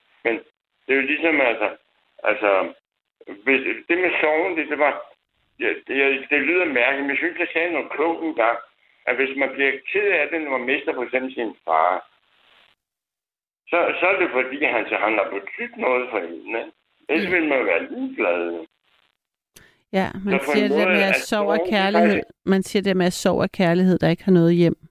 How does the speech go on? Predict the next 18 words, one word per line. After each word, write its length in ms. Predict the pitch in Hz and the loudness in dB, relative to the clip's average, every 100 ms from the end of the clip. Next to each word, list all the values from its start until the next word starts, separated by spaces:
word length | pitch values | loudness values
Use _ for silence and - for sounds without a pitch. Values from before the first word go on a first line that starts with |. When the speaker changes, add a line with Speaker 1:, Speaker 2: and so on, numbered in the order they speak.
| _ _ _ _ _ _ _ _ _ | _ _ _ _ _ _ _ _ _
Speaker 1:
Jamen, 200 | 156 170 | -6 -2
det 80 | 156 170 | 0 0
er 40 | |
på 80 | 160 | 0
en 100 | 160 | 2
måde, 160 | 175 202 | 2 0
det 80 | 196 196 | 0 2
jeg 60 | 190 | 2
vil 100 | 151 151 | 0 0
frem 160 | 165 160 - | -2 -2 -6
til, 100 | - 160 | -6 -2
på 60 | 156 | -2
en 60 | 147 | 0
måde, 180 | 156 202 | 2 2
det 60 | 190 | 2
er 100 | 160 | 2
næsten 200 | 165 160 180 | 2 0 -4
en 80 | 165 | -4